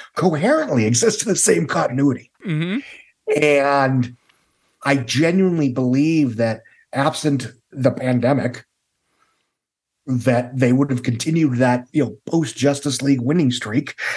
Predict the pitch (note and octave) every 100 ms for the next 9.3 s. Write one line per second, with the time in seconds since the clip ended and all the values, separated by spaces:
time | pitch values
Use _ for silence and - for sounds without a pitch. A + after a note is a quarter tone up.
0 | - B2 A#2+ C#3 C#3 A#2+ B2 D3+ D3+ C3+
1 | B2+ C#3+ C#3+ F3 F3 G#3 A3 A#2 F#2+ F#2+
2 | F#2+ E2 - _ _ _ - A#3 - _
3 | _ _ - - - _ _ _ - A#2
4 | G#2 G2+ G2 F#2+ F#2 E2 _ _ _ _
5 | _ _ _ _ _ - C#3 C#3 A#3+ C3
6 | A#2+ B2 B2 B2+ C3 G#2 - _ _ _
7 | _ _ _ _ _ C#3 C#3+ E3 - A2+
8 | A#2 B2 B2 - A#2+ A2+ C#3+ - C3+ B2+
9 | C3 G2+